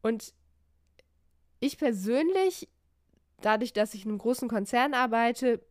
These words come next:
bin halt immer noch sehr stark beeinflusst von den Terminen, die auch andere Menschen mit mir machen. Ich merke aber, wenn ich mir diese Arbeitsblöcke setze,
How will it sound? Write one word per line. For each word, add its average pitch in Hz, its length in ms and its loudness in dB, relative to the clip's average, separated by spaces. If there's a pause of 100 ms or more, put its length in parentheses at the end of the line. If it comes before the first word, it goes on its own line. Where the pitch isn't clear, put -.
(160)
bin 254 340 2
halt 226 260 4
immer 254 280 2
noch 220 180 0
sehr 208 300 2
stark 202 340 -4
beeinflusst 208 600 -4
von 208 200 -2
den 196 180 -2
Terminen, 226 500 -2
die 202 160 0
auch 190 100 0
andere 254 360 -2
Menschen 185 340 -6
mit 185 140 -6
mir 208 120 -4
machen. 214 340 -4 (420)
Ich - 60 -14
merke 269 340 2
aber, 214 360 2
wenn 247 160 2
ich 302 120 -4
mir 247 160 0
diese 208 300 -2
Arbeitsblöcke 202 920 0
setze, 220 680 -2